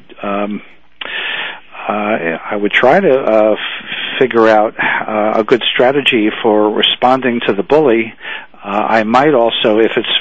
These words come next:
rather severe bullying, I, w-, I might wanna call the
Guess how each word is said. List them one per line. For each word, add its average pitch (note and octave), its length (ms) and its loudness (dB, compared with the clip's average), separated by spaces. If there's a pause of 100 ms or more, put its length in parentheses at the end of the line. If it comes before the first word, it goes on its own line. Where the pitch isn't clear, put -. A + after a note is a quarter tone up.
(100)
rather B2 340 2 (100)
severe B2 280 2
bullying, A2+ 500 0
I, A2 60 0
w-, G#2+ 200 0
I A2 140 0
might A2+ 300 0 (200)
wanna G#2 220 -4
call G#2+ 360 2
the G2+ 380 -2